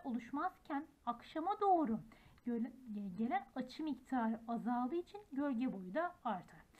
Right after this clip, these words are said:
Yani dünyanın kendine has şeklinden dolayı yeryüzüne farklı zamanlarda farklı açılarda, güneş açılarda güneş ışığı gelir.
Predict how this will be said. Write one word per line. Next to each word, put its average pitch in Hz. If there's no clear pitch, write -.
Yani 370
dünyanın 392
kendine 370
has 392
şeklinden 311
dolayı 214
yeryüzüne 302
farklı 220
zamanlarda 370
farklı 254
açılarda, 202
güneş 202
açılarda 202
güneş 202
ışığı 214
gelir. 180